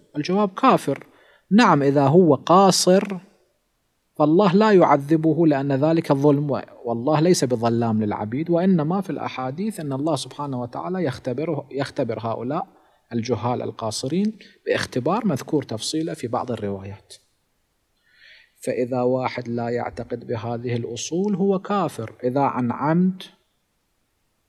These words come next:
معاند فهو مخلد في نار جهنم، وإذا عن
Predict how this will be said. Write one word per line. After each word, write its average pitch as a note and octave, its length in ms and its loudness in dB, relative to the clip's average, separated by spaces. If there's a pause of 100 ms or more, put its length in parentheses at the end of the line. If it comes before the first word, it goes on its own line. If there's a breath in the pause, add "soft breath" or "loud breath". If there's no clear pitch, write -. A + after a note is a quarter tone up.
(380)
معاند D3 600 2
فهو A#2+ 360 -2
مخلد D#3+ 460 2
في - 140 -2
نار D#3+ 220 -6
جهنم، C#3+ 500 -6
وإذا C#3+ 320 -2
عن A#2 420 -4